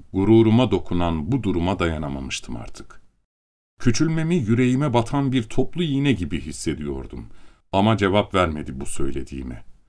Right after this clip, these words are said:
Ne var ki birden küçümsenmediğimi, benimle alay edilmediğini, hatta bana acınmadığını, esrarlı, bilinmeyen, yalnızca beni ilgilendiren bir yere doğru gitmekte olduğumuzu hissettim.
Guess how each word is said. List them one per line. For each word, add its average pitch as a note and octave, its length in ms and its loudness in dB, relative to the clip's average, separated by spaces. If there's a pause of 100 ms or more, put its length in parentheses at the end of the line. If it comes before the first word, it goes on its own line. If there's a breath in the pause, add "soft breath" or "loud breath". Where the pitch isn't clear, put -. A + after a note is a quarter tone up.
(260)
Ne A2 180 4
var G#2 240 2
ki A#2 320 -4 (300 soft breath)
birden A#2 480 4
küçümsenmediğimi, F#2+ 1300 0 (260 loud breath)
benimle C#3+ 400 4
alay B2 360 6
edilmediğini, G2+ 880 0 (240 loud breath)
hatta E3+ 480 0
bana D3 280 4
acınmadığını, G#2 1000 0 (360 soft breath)
esrarlı, B2+ 880 2
bilinmeyen, B2+ 1000 0 (420 soft breath)
yalnızca D#3 800 2
beni D#3 260 4
ilgilendiren D3 800 2
bir C#3 120 0
yere B2 300 4
doğru A#2+ 260 4
gitmekte A2 520 0
olduğumuzu G2+ 760 2
hissettim. - 680 -6